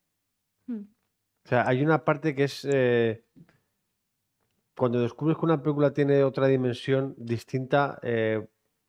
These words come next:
Speaker 2: puede fallar o puede salir bien, ¿sabes? Pero estás viendo una película que es correcta y de repente algo... Eh, te permite descubrir, porque en el fondo te lo
Speaker 1: Ya,
Speaker 2: dicen,
Speaker 1: sí.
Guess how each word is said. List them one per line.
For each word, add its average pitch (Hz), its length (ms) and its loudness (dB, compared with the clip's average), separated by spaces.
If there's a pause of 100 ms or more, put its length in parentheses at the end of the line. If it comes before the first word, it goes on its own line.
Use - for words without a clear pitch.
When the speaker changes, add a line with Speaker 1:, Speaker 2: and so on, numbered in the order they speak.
(160)
Speaker 2:
puede 143 220 2
fallar 151 340 2
o 139 100 0
puede 131 160 -2
salir 110 300 -2
bien, 92 420 -4
¿sabes? 139 300 -4
Pero 104 280 -4 (600)
estás 135 220 0
viendo 156 140 2
una 160 60 4
película 151 200 2
que 143 80 2
es 139 80 -6
correcta 147 360 -2
y 156 40 2
de 135 80 2
repente 127 380 -2
algo... 135 500 0 (220)
Eh, 104 640 0 (1080)
te 117 120 0
permite 131 380 2
descubrir, 147 760 0
porque 113 200 -2
en 107 60 2
el 107 100 0
fondo 170 400 0
te 120 80 0
lo 113 100 4
Speaker 1:
Ya, 143 40 6
Speaker 2:
dicen, 202 340 2
Speaker 1:
sí. 220 300 -14